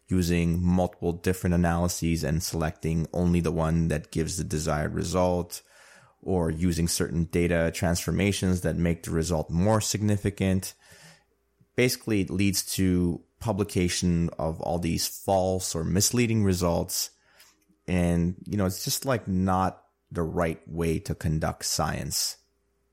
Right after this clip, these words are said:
And then on top of all this, you know, poor publication, then you have all these new fields that are cropping up. Like, even me, the Master of Science degree that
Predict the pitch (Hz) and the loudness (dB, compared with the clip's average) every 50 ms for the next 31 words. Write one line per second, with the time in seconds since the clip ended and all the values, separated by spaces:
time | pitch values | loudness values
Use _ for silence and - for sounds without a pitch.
0 | _ _ _ _ _ _ _ _ _ - 90 87 85 87 87 85 90 85 85 - | _ _ _ _ _ _ _ _ _ -2 0 0 2 2 2 2 2 2 0 0
1 | 110 98 95 98 87 87 85 82 82 85 80 80 - - - - - - - - | -2 -2 -2 -2 -2 -2 0 0 0 0 -2 -2 -2 -4 -6 -6 -8 -10 -12 -10
2 | 120 90 73 65 55 - - _ _ _ - - - 87 98 - 120 _ - - | -8 -6 -6 -6 -6 -8 -12 _ _ _ -20 -20 -18 -18 -18 -20 -20 _ -8 -2
3 | - 104 95 - - 98 87 82 78 - - 139 127 131 120 - - 107 98 92 | 0 0 0 0 0 -2 -2 -2 -4 -4 -2 0 0 0 0 0 0 0 2 2
4 | 90 92 92 90 90 85 85 87 85 85 85 85 80 80 78 85 82 82 82 82 | 2 2 0 0 0 -2 -2 -2 -2 -4 -2 -2 -2 -4 -4 -2 -2 0 0 0
5 | 85 - - - - 120 113 107 104 101 101 95 101 95 87 87 87 - _ _ | -2 -4 -6 -4 0 0 2 2 2 2 2 0 0 0 0 -2 -4 -6 _ _
6 | _ _ _ _ _ _ - _ _ - - - 107 92 92 - 101 92 92 92 | _ _ _ _ _ _ -20 _ _ -10 -4 -2 0 0 0 0 0 0 2 2
7 | 92 92 - - - _ _ - - _ _ _ _ _ _ _ _ _ _ _ | 2 0 -2 -6 -20 _ _ -20 -20 _ _ _ _ _ _ _ _ _ _ _
8 | _ _ _ _ - - 92 90 87 - - - 113 104 107 95 90 87 92 104 | _ _ _ _ -8 -4 -2 -2 -2 -2 -2 -2 0 2 2 4 4 4 4 4
9 | 110 104 90 85 76 - 117 104 - - - 95 90 87 87 87 90 90 90 98 | 4 4 2 2 0 -4 -8 -12 -10 -4 -2 0 0 2 2 2 2 2 2 2
10 | 104 - - - 98 92 - - - 95 92 92 92 92 95 92 92 - - - | 0 -2 -4 -2 -4 -4 -2 -2 0 0 2 2 2 2 0 0 -2 -4 -4 -2
11 | 95 85 87 90 92 90 87 90 90 92 92 92 90 82 80 80 78 82 - | -2 -2 0 0 0 2 2 2 2 2 0 0 0 0 0 0 -2 -4 -8